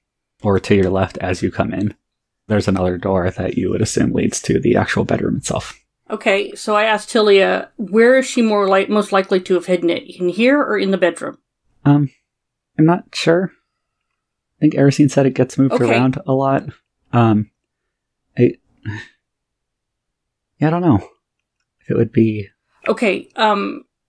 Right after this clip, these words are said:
Speaker 1: the bedroom's probably a mess. We might wanna try it here
Speaker 2: <laughs>
Speaker 1: first.
Speaker 2: Okay, let's try out here first then.
Speaker 1: Okay. So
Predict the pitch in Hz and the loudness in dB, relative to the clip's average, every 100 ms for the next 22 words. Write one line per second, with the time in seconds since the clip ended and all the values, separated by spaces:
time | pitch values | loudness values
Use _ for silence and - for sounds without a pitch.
0 | _ _ _ _ _ _ _ - 143 156 | _ _ _ _ _ _ _ -4 0 2
1 | 185 - 170 160 123 139 - - - _ | 0 -2 -2 2 2 2 -2 -12 -18 _
2 | _ _ _ _ _ 123 131 131 - 131 | _ _ _ _ _ -2 0 0 0 -2
3 | 120 123 131 113 131 - - - _ _ | 0 -2 0 0 0 -4 -14 -20 _ _
4 | _ _ _ - 220 247 269 208 - 233 | _ _ _ -14 -4 0 0 -2 -4 -2
5 | 214 208 190 - 139 - - - _ _ | -2 -4 -6 -6 -14 -14 -18 -20 _ _
6 | _ _ _ _ 131 151 - _ _ _ | _ _ _ _ 0 0 -2 _ _ _
7 | _ _ - 104 95 98 | _ _ -8 -8 -6 -10